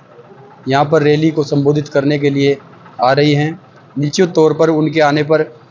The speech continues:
हमारा एक एक कार्यकर्ता ऊर्जा से भर जाता है और बहुजन समाज पार्टी के जो कार्यकर्ता हमारे बड़ी मेहनत से, दिल से, निष्ठा और ईमानदारी से काम करने का काम करते हैं। सम्मानित साथियों, आप लोगों ने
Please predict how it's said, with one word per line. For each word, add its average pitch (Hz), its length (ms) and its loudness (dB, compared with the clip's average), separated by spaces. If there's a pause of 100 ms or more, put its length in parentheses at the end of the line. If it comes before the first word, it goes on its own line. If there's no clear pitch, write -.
(840)
हमारा 156 300 2 (120)
एक 156 200 -4
एक 165 140 -2
कार्यकर्ता 147 500 0
ऊर्जा 147 300 0
से 151 280 -2 (280)
भर 127 160 -6
जाता 143 380 2
है 160 180 -2 (480)
और 160 340 2
बहुजन 147 260 0
समाज 151 340 0
पार्टी 147 320 0
के 160 120 0
जो 156 100 -2
कार्यकर्ता 147 680 0 (600)
हमारे 151 260 2
बड़ी 156 220 2
मेहनत 151 320 0
से, 147 260 0 (400)
दिल 156 160 2
से, 147 260 0
निष्ठा 147 480 0
और 147 120 0
ईमानदारी 147 420 0
से 143 140 -4
काम 143 240 -2
करने 143 260 -2
का 139 100 2
काम 139 240 0
करते 139 260 -4
हैं। 139 80 -4
सम्मानित 135 360 -2
साथियों, 135 340 -2 (680)
आप 151 180 0
लोगों 165 260 2
ने 165 180 2